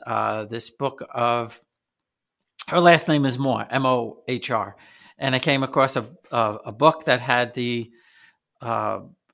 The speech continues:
officers of the, uh, Neapolitan Army in the eighteen sixties.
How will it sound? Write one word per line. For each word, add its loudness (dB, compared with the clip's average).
officers 6
of 2
the, -2
uh, -2
Neapolitan 4
Army 0
in -8
the -6
eighteen -6
sixties. -10